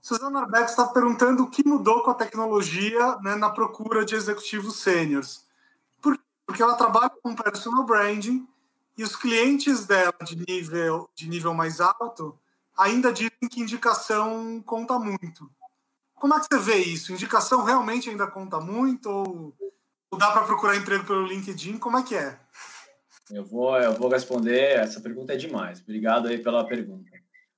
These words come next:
Speaker 2: Primeiro, indicação vai contar muito sempre, tá? O maior player do mercado, no mercado brasileiro,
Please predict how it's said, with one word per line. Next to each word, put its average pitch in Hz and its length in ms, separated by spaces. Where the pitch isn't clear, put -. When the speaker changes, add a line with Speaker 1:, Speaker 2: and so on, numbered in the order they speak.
Speaker 2:
Primeiro, 147 480
indicação 156 640
vai 185 180
contar 156 320
muito 170 380
sempre, 110 640
tá? 107 340
O 131 80
maior 147 500
player 175 580
do 139 160
mercado, 120 640
no 117 100
mercado 123 480
brasileiro, 117 760